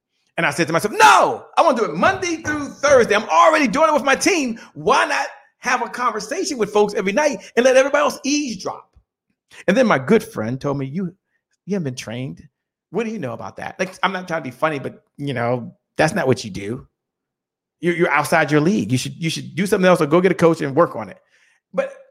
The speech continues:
here's what I wanna tell you, and this is how, how to develop a champion mindset. See, you're already a champion. So you don't have to develop anything.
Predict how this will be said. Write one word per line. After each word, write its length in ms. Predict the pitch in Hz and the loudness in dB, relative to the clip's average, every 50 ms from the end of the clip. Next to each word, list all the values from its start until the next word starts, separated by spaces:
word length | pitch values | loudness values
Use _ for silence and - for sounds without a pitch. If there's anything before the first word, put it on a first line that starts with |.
| _ _ _ | _ _ _
here's 440 | - - 226 247 254 254 247 226 214 | -10 -6 -4 -4 -4 -4 -6 -4 -4
what 120 | 208 180 | 0 2
I 100 | 170 170 | 2 2
wanna 240 | 165 156 156 147 135 | 2 0 -4 -4 -6
tell 320 | - - 170 147 131 120 | -6 -6 -4 -4 -4 -4
you, 140 | 92 73 71 | -6 -10 -12
and 100 | 101 123 | -8 -8
this 140 | 160 175 202 | -8 -8 -8
is 80 | 185 | -6
how, 340 | 180 160 151 143 143 151 - - | -4 -2 -2 -2 -4 -6 -10 -10
how 340 | - - 151 160 165 170 | -12 -8 -2 2 2 2
to 120 | 165 - 160 | 2 0 -6
develop 560 | 143 135 127 120 131 139 143 143 139 139 - - _ _ _ _ _ _ _ _ _ | -6 -8 -8 -2 0 0 2 2 0 -2 -6 -14 _ _ _ _ _ _ _ _ _
a 80 | 113 110 | -16 -14
champion 880 | - - - - - - 143 143 139 139 147 135 139 131 131 131 131 - - - | -12 -10 -10 -8 -8 -8 -10 -10 -10 -10 -10 -10 -8 -8 -8 -10 -12 -14 -20 -18
mindset. 600 | 107 107 104 110 110 110 104 104 - - 98 - - _ _ _ _ _ _ _ _ _ _ _ _ _ _ _ _ _ _ _ _ _ _ _ _ _ _ _ _ _ _ _ _ _ | -16 -14 -12 -12 -12 -12 -12 -14 -16 -18 -20 -20 -20 _ _ _ _ _ _ _ _ _ _ _ _ _ _ _ _ _ _ _ _ _ _ _ _ _ _ _ _ _ _ _ _ _
See, 160 | - 208 214 | -10 -8 -2
you're 140 | 196 214 214 | 0 0 2
already 380 | 202 196 190 180 185 180 156 | 2 2 0 0 -2 -2 -4
a 60 | 131 127 | -4 -6
champion. 480 | - - 113 104 95 92 - - _ _ _ _ _ _ _ _ _ _ _ _ _ _ _ _ - | -8 -12 -14 -14 -16 -18 -20 -20 _ _ _ _ _ _ _ _ _ _ _ _ _ _ _ _ -8
So 60 | 170 | -4
you 80 | 190 | -2
don't 80 | 247 254 | 0 0
have 80 | 240 202 | 0 0
to 80 | 185 | -2
develop 300 | 156 156 175 175 170 156 | 0 2 2 2 2 0
anything. 440 | 175 180 180 135 - - - - _ | 0 -2 -2 -4 -4 -8 -14 -16 _